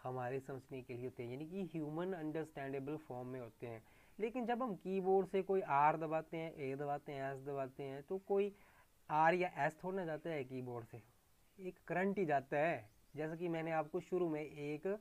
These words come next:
कॉन्सेप्ट समझाया था कि कंप्यूटर को कौन सी भाषा समझ आती है, मशीन लैंग्वेज। मशीन लैंग्वेज समझ आती है ना, ज़ीरो and वन, मतलब जो भी हम बटन दबाते हैं कीबोर्ड से,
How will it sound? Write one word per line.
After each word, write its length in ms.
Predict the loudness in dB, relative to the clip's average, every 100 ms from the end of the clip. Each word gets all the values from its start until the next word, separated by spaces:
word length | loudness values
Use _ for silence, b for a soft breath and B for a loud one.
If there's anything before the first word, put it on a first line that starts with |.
| B B B
कॉन्सेप्ट 460 | -4 -4 -2 -4 -4
समझाया 500 | -8 -8 -4 -2 -2
था 160 | -6 -8
कि 160 | -6
कंप्यूटर 520 | -6 -8 -6 -8 -6 -6
को 140 | -6
कौन 220 | -6 -8
सी 160 | -6 -6
भाषा 300 | -6 -6 -8
समझ 260 | -6 -6 -6
आती 340 | -6 -6 -2
है, 220 | 0 -2 -4 b b -14
मशीन 420 | -14 -10 -10 -8
लैंग्वेज। 460 | -8 -8 -8 -10 -12 b b -14
मशीन 140 | -6 -4
लैंग्वेज 240 | -2 -2
समझ 180 | -2 -2
आती 180 | -4 -6
है 80 | -8
ना, 80 | -4
ज़ीरो 240 | -2 0
and 180 | 0 0
वन, 260 | -2 -4 -6
मतलब 340 | -8 -6 -4 0
जो 140 | 2 2
भी 140 | 0
हम 240 | -4 -4
बटन 300 | -6 -4 -4
दबाते 380 | -2 -2 -4 -6
हैं 100 | -10
कीबोर्ड 500 | -8 -8 -6 -6 -8
से, 120 | -6